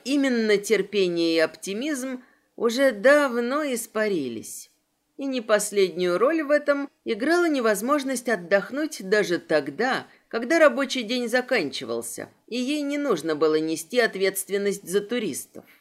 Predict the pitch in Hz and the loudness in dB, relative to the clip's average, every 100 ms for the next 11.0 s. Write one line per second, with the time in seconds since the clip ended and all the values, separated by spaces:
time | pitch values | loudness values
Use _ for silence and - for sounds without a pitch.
0 | _ _ _ _ _ - - 208 208 311 | _ _ _ _ _ -12 2 4 4 4
1 | 302 320 349 339 - 254 240 311 339 339 | 2 0 0 0 -6 -6 -4 -2 0 2
2 | 262 208 208 269 - 302 320 320 - - | 4 4 4 2 0 -2 2 0 0 -8
3 | 247 240 254 247 285 226 220 196 190 165 | -2 0 0 0 -2 -2 -2 0 2 2
4 | 185 240 185 151 123 120 110 - - _ | 0 2 0 0 -2 -6 -8 -14 -16 _
5 | _ _ _ 247 247 247 208 - 220 220 | _ _ _ 0 2 0 0 -2 0 2
6 | 226 262 277 151 123 - _ _ - 220 | 2 2 -2 -2 -4 -6 _ _ -14 -4
7 | 254 - _ - 285 - - _ 294 311 | -4 -4 _ -4 -2 -2 -6 _ 2 2
8 | 311 302 285 170 160 180 185 165 - - | 2 2 2 4 4 6 4 4 0 -2
9 | 202 226 285 - 226 208 202 196 254 262 | -2 0 -4 -2 0 2 0 0 0 0
10 | 214 247 240 - 208 139 117 117 113 - | 2 2 0 -4 -2 -2 -2 -6 -8 -10